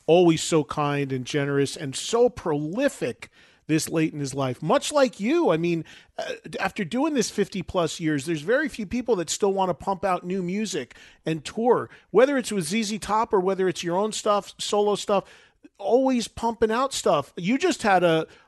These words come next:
I was, you don't even know this, I was actually at your birthday thing at the, uh, Troubadour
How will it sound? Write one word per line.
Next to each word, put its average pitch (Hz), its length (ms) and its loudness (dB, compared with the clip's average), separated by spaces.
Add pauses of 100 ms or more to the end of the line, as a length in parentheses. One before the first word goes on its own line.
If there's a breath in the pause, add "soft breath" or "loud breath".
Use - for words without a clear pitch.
I 262 100 4
was, 294 260 0
you 208 160 -2
don't 349 160 4
even 175 160 0
know 220 160 4
this, 190 180 2
I 196 80 4
was 226 200 -4
actually 208 340 0
at 202 220 2
your 170 100 2
birthday 143 640 0
thing 151 480 -4
at 143 200 -8
the, 143 220 -2
uh, 135 160 0
Troubadour 151 600 0